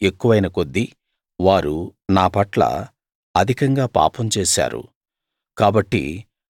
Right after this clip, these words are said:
వారి ఘనతను నీచ స్థితికి మారుస్తాను. నా జనుల పాపాలను ఆహారంగా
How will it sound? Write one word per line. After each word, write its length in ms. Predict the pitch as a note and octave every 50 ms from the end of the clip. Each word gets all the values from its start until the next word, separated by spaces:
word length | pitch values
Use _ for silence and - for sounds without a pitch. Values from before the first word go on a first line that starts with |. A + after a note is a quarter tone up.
| _ _ -
వారి 260 | G2+ G#2+ G#2+ G#2 G#2+ F#2+ G#2+ -
ఘనతను 440 | G2 A#2 D3 D3+ - B2+ A#2 F#2 C#2 C2+ E2+ - - _ _ _ _ _
నీచ 380 | F#2 F#2 F#2+ A2+ C3 - - D3
స్థితికి 440 | B2+ - - G2 - - G2+ - G2+ D#2+
మారుస్తాను. 580 | C#2+ D#2 - F2 - - - - A#1+ A#1+ - - - _ _ _ _ _ _ _ _ _ _ _ -
నా 140 | G2 G2 F#2+ F#2+ F2+ F#2
జనుల 300 | A2 A2+ C3+ C#3 B2+ G2 - -
పాపాలను 580 | D#2+ E2 F2 - - A2 G#2+ G#2 F#2+ F#2+ F#2 C2+ C2+ D#2+ A2+ - _ _ _ _ _ _ _ _ _ _ -
ఆహారంగా 560 | E2+ F2+ G2+ G#2 B2 B2 B2 C3 C3 C3+ B2+